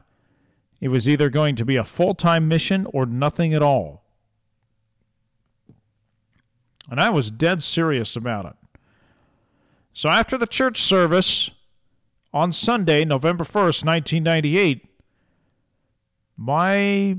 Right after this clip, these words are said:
mo-, my mother and I walked into the bishop's office. My dad couldn't go because he had some church business to take care of. I can't remember what exactly. But my mother and I went into the bishop's office, and the bishop said,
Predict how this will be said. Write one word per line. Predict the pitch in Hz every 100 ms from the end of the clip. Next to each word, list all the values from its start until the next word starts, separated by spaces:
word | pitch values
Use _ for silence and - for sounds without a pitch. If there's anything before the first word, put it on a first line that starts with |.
| 170
mo-, | 143 151 190 196
my | 160 160
mother | 160 208 190 151
and | 139
I | 135
walked | 143 151 147 170
into | 160
the | 147
bishop's | 131 170 - 135
office. | 143 123 135 -
My | 131
dad | 151 202 196
couldn't | 175 175 170 _ -
go | 156 170 175 175
because | 147 131 131
he | 143
had | 151 165 156
some | - 135
church | - - 165 -
business | 139 151 143 127 -
to |
take | 123 156 143
care | - 135 131
of. | 131
I | 120
can't | - 165
remember | 151 147 156 135
what | 117 151
exactly. | 131 101 120 110 101 107 120 113 _ _ _ _ _ _ _ _ _ _ _ _ _ _ _ _ _ - - -
But | 156 165 165 - 165
my | 143 151 151
mother | 143 180 185
and | 175
I | 175
went | 151 175
into | 175 160
the | 156
bishop's | 185 - 156 -
office, | 214 226 196 190 -
and | 143
the |
bishop | 151 165 147
said, | - 170 160 147 131